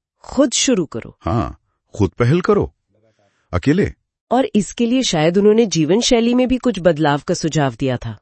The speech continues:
Speaker 2: हाँ, उन्होंने कहा कि भाई, परिवार का मोह और अपनी बहुत ज्यादा महत्वाकांक्षाएं, इनको थोड़ा सीमित करो।
Speaker 1: अच्छा।
Speaker 2: एक औसत नागरिक की तरह जियो, ताकि मिशन के लिए समय भी निकले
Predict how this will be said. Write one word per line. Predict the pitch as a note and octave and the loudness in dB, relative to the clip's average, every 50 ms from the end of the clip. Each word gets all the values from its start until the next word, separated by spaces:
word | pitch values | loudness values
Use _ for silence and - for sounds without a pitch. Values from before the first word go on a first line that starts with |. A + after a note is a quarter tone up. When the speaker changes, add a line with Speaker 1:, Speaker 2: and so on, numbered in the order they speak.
| _ | _
Speaker 2:
हाँ, | - G2+ G#2 E2+ D2+ | -2 0 0 0 0
उन्होंने | C#2 D2 D2+ D#2 D#2+ D#2+ D#2 | -2 -4 -4 -4 -4 -4 -4
कहा | - D2+ C#2 C#2+ D#2+ F2+ A#2 | -6 -6 -6 -4 -2 -4 -4
कि | - - - | -4 -8 -6
भाई, | C#2+ D#2+ F2 G2+ A2+ A#2 _ _ _ _ _ _ _ _ - | -4 -2 0 0 -2 -4 _ _ _ _ _ _ _ _ -2
परिवार | F#2 F2 E2+ E2 F2 G2 G#2+ A#2 | 0 0 2 2 2 2 2 0
का | - B2 A#2 | 0 -2 -2
मोह | G2 E2 E2+ E2+ F#2 G#2+ A2+ G#2+ A2 _ - - _ - | -2 -2 -2 0 0 0 -2 -2 -6 _ -20 -20 _ -4
और | - G#2+ | -2 -2
अपनी | - - - G2+ F#2+ | -2 0 -2 -4 -2
बहुत | D#2 D#2+ D#2 - C3 B2+ | -2 -4 -4 -2 -2 -2
ज्यादा | G2+ G#2+ G#2+ G#2+ A#2 | 0 0 0 0 0
महत्वाकांक्षाएं, | G2+ D#2+ D2+ C2+ C2+ - - G#2 F#2+ - G#2 G#2 G2+ - - A2 F#2 D2 C2 - _ _ _ _ _ _ _ _ _ _ - | -2 -2 -4 -6 -8 -6 -6 -6 -2 -2 -2 -2 0 0 0 -2 -2 -2 -6 -12 _ _ _ _ _ _ _ _ _ _ -2
इनको | E3+ F3+ - - F3 | -2 -2 0 -2 -4
थोड़ा | - - G#2+ A2 F2+ | -4 -2 -2 -2 -2
सीमित | - - - G2 F2 D#2+ D2+ - | -2 -2 0 0 0 0 -2 -4
करो। | - - B1+ - A1 A#1 - _ _ _ - | -8 -12 -10 -10 -12 -14 -16 _ _ _ -8
Speaker 1:
अच्छा। | - D3 - - - - G#2 D2+ - _ _ _ _ _ _ _ _ _ _ _ _ _ _ - | -8 -6 -6 -6 -8 -8 -8 -10 -10 _ _ _ _ _ _ _ _ _ _ _ _ _ _ -10
Speaker 2:
एक | A2 G#2+ - - - | -10 -10 -10 -8 -4
औसत | D2+ F2+ F#2 - - E3+ - - | -4 -2 -2 0 0 -2 -2 0
नागरिक | F#2 E2+ D#2+ D#2+ F#2+ A#2 A2 | 0 0 0 0 0 -2 -2
की | - A#2 | -2 -2
तरह | F2+ A2+ G#2 G#2 | 0 0 0 0
जियो, | E2+ D2+ D#2+ E2 F2+ A2 D#3 G#3 _ _ _ _ _ _ - | 0 0 -2 0 0 0 0 -2 _ _ _ _ _ _ -4
ताकि | - G#2 G#2 - A2+ | -4 -4 -2 0 0
मिशन | F#2 F2 F#2+ F#2 - - D3+ | 0 2 2 2 2 2 2
के | C#3 - | 2 2
लिए | D3+ D#3 | 2 2
समय | D3 - - E2 E2+ G#2 A2+ | 2 2 0 0 0 0 2
भी | A#2 C3+ | 4 4
निकले | B2+ B2 G#2 A#2+ B2 D3+ G3+ | 4 4 2 2 0 -2 -2